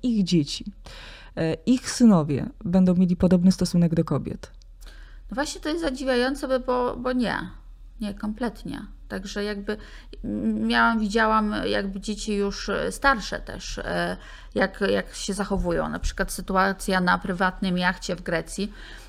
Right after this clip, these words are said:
Speaker 2: e, gdzie, e, matka mówi do córki, e, piętnastoletniej,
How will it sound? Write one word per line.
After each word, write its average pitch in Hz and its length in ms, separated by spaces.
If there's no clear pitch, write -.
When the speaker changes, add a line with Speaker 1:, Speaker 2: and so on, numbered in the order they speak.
Speaker 2:
e, 185 240
gdzie, 175 360
e, 175 1200
matka 185 400
mówi 180 300
do 175 200
córki, 180 600
e, 180 340
piętnastoletniej, 180 1300